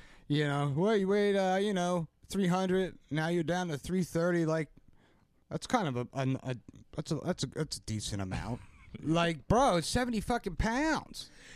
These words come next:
Speaker 2: You know what we're gonna do? When I get under a certain weight, when I get back in the twos, and this is a little inside ball, I don't wanna tell people how much I weigh 'cause I hide it well.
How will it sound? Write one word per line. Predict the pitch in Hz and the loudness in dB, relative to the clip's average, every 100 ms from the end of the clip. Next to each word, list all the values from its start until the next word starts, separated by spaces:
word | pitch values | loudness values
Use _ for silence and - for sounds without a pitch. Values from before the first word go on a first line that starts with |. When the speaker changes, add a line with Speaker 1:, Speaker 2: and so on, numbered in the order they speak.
| - | 0
Speaker 2:
You | 147 | 2
know | 233 | 4
what | 190 | 2
we're | 139 | 2
gonna | 180 165 | 4 4
do? | 120 117 107 - - - - - - - - - _ _ - - - | 0 -2 -4 -6 -14 -18 -18 -20 -20 -20 -20 -20 _ _ -20 -20 -2
When | 120 143 | 2 4
I | 175 | 4
get | 180 190 | 4 2
under | 180 165 | 2 0
a | 143 | 0
certain | - 165 135 135 | 0 0 -2 -2
weight, | 127 117 - - - - | -2 -4 -10 -20 -20 -10
when | 120 123 | -2 2
I | 165 | 2
get | 202 - | 0 2
back | 202 190 180 | 2 2 0
in | 151 | 0
the | |
twos, | 117 - 135 104 85 - - - - - | 0 0 0 0 -6 -16 -16 -20 -20 -8
and | 113 | -4
this | 127 | -2
is | 143 151 | -2 0
a | 143 | 2
little | 143 135 | 2 0
inside | 131 127 139 123 | 0 0 0 0
ball, | 131 123 117 110 - - - - - - | 2 2 0 -2 -12 -20 -20 -20 -16 -4
I | |
don't | 131 | -2
wanna | 135 | -2
tell | - 143 | 0 0
people | 123 113 110 | 2 2 2
how | |
much | 107 - | 0 -2
I | |
weigh | 107 107 95 | -2 -2 -6
'cause | - | -10
I | 120 | -10
hide | - - 95 | -8 -8 -8
it | - - | -10 -14
well. | - | -18